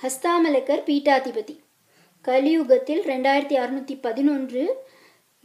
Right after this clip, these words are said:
கிமு நானூத்தி தொண்ணூத்தி ஒன்று. பத்தொன்பது, சங்கரர் நேபாளம் சென்று பௌத்தரை ஜெயித்தல். பார்க்க இந்தியன் ஆன்டிக்வாட்டரி வால்யூம்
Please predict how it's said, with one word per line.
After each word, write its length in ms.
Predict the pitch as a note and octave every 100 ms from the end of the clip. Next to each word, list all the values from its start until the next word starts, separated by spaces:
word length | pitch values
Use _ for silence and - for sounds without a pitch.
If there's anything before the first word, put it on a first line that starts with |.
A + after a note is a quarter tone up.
| -
கிமு 360 | E4 E4 D4+ E4+ C5 D4+
நானூத்தி 460 | C4 C4+ C#4+ D4+ D4
தொண்ணூத்தி 460 | C4 B3+ B3+ D4
ஒன்று. 480 | A#3+ A3+ A3+ G#3 - _ _ _ _
பத்தொன்பது, 600 | B3+ B3+ D4 C4+ A#3 G#3+
சங்கரர் 640 | - C4 D4+ E4 D#4+ E4+ F4
நேபாளம் 640 | C#4 D#4 D#4+ E4+ D4+ B3+
சென்று 600 | B3+ B3+ B3 A#3+ D4+ - - - _ B3+
பௌத்தரை 720 | C4 D4+ E4+ E4+ C#4+ C4+ D#4+
ஜெயித்தல். 580 | A#3 A#3+ C4 C4+ A#3+ G#3 - _ _ _ -
பார்க்க 500 | C4 C#4 C#4 B3+ -
இந்தியன் 640 | D4 C#4+ D4+ E4 E4+ E4
ஆன்டிக்வாட்டரி 1040 | C4 C4 D4 D4+ - D4 C4+ C4+ C#4 D4+
வால்யூம் 480 | C4 B3 B3+ C#4 D#4